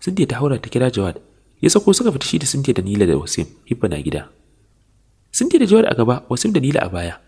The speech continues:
har suka iso benen, suka shiga. Akwai komai, Cynthia da Nila suka shiga, suna ƙara kintsa masa ɗakin. Yayin da Jawad ya kira Ismail ya ce ya sako yana ƙasa. Zaune cikin mota Ismail ya same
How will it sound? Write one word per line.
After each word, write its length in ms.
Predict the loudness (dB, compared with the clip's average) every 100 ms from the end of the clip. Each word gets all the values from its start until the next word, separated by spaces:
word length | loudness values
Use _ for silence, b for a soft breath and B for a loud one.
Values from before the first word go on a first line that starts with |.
| -12
har 80 | -8
suka 180 | -2 -2
iso 160 | -2 -2
benen, 280 | -2 -2 -2 -8 _
suka 240 | -14 -12 -8
shiga. 280 | -8 -10 -12 _ _ _ _ _ _
Akwai 200 | -2 0 0
komai, 240 | 0 0 -2
Cynthia 320 | -6 -4 -2
da 60 | 0
Nila 160 | 0 -2
suka 160 | -2
shiga, 300 | -4 -4 -4 -6
suna 220 | -8 -6 -4
ƙara 240 | -4 -4
kintsa 320 | -6 -8 -6
masa 200 | -6 -8 -8
ɗakin. 280 | -8 -10 -14 _ _ _ _ _ _
Yayin 140 | 0 2
da 60 | 2
Jawad 180 | 2 2
ya 40 | 0
kira 160 | -2
Ismail 320 | -2 -4 -4 -4
ya 80 |
ce 140 | -4 -4
ya 40 | -4
sako 240 | -4 -4
yana 160 | -4 -4
ƙasa. 320 | -8 -10 -12 _ _ _ _ _ _ _ _ _ _
Zaune 140 | 0 0
cikin 240 | 2 4
mota 160 | 6 6
Ismail 320 | 2 2 0
ya 60 | 0
same 240 | -2 -2